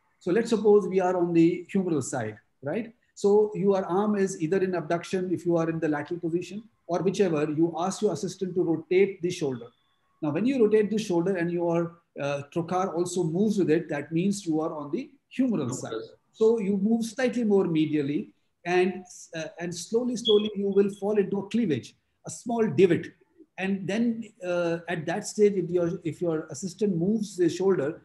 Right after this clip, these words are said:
Speaker 1: you will find that your trocar is no more moving because it is at that spot.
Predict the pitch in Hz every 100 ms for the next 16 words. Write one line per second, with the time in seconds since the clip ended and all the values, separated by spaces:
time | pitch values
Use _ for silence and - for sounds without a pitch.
0 | _ 165 175 180 190 185 190 175 165 165
1 | 175 185 170 165 160 156 156 151 190 175
2 | - - - _ 143 156 156 151 156 165
3 | 160 - - 151 135 139 - - 143 110